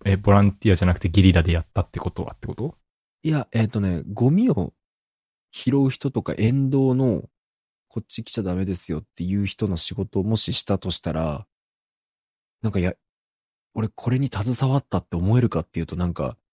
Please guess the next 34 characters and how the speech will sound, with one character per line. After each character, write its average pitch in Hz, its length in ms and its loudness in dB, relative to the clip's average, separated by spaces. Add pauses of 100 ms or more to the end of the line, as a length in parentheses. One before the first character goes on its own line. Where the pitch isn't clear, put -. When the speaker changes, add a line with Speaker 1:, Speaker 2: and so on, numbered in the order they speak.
(640)
Speaker 2:
ラ 110 140 2
ン 143 100 0
ナ 117 100 2
ー 95 40 2
に 90 120 -2
ち - 120 -6
ょ-、 110 80 0 (420)
え、 156 80 4
も 160 120 6
ち 190 100 4
ろ 131 80 6
ん、 - 140 -6 (540)
全 143 260 0
体 147 120 2
的 139 200 -2
に 123 80 2
は 76 180 0
価 - 160 -4
値 - 140 -4
の 90 60 2
あ - 20 2
る 87 80 0
こ - 100 -16
と - 80 -8
だ 87 100 -4
と - 100 -12
思 87 120 -6
う 85 40 -8
ん 80 40 -10
だ 76 80 -12
け 76 80 -14
ど、 78 240 -6
Speaker 1:
う 113 80 2
ん。 95 280 4